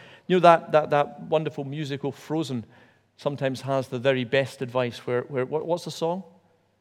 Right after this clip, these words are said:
"Let it go." <laughs> And I sometimes think that is, that is really good advice for us sometimes as Christians. Stand back, see the bigger picture of what God is doing here, and let it go.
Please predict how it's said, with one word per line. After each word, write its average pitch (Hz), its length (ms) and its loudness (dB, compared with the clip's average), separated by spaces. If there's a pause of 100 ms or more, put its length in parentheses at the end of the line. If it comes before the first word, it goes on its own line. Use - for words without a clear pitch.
(140)
"Let 127 180 -2
it 170 60 -2
go." 151 400 0 (200)
<laughs> - 0 - (1200)
And 131 120 4
I 131 60 6
sometimes 160 400 2
think 156 140 0
that 151 180 6
is, 139 220 -2 (100)
that 160 140 10
is 131 180 -2
really 175 220 4
good 156 180 -2
advice 143 340 2
for 139 140 -4
us 120 80 -6
sometimes 127 380 -6
as 120 140 -10
Christians. - 340 -12 (220)
Stand 208 440 2
back, 175 260 0
see 175 140 -6
the 147 100 -6
bigger 139 220 -2
picture 135 360 -8
of 120 60 -6
what 127 140 -8
God 123 220 -4
is 107 80 -14
doing 113 260 -8
here, 110 240 -6
and 104 160 -8
let 117 160 -6
it 170 100 -12
go. 101 240 -14